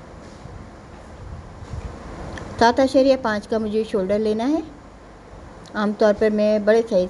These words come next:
के लिए इतना ही लेती हूँ, गर्ल्स size है ये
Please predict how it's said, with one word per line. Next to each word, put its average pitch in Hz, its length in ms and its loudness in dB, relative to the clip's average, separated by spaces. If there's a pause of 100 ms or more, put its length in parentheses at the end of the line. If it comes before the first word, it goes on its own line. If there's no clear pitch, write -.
के 196 100 2
लिए 202 160 4
इतना 202 220 -4
ही 226 160 0
लेती 214 280 -2
हूँ, 226 200 -4
गर्ल्स 196 300 0
size 220 240 2
है 269 180 4
ये 311 200 -2